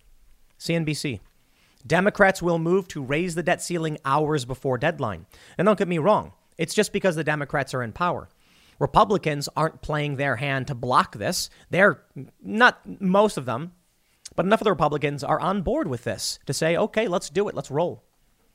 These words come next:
So it is many establishment neocon Republicans. It is the establishment dem-, Democrats. They're basically saying,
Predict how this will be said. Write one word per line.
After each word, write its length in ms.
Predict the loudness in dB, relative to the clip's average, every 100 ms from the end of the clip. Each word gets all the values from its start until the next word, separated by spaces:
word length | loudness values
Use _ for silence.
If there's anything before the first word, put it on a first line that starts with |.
| _ _ _ _ _
So 200 | 0 6
it 80 | 8
is 320 | 8 4 -4 -8
many 380 | -4 0 0 0
establishment 640 | -4 0 0 0 -6 -6
neocon 380 | -6 -4 -2 -2
Republicans. 680 | -4 -4 -6 -4 -6 -8 -10 _ -4
It 160 | -2 2
is 220 | 2 2
the 100 | -2
establishment 640 | -2 -2 -2 -4 -8 -8
dem-, 220 | -6 -8 -6
Democrats. 680 | -6 -6 -4 -4 -4 -6 -10 _ _ _ _ _ _ _ -2
They're 140 | 0
basically 440 | 4 4 2 -2 -2
saying, 460 | -2 -2 -2 -6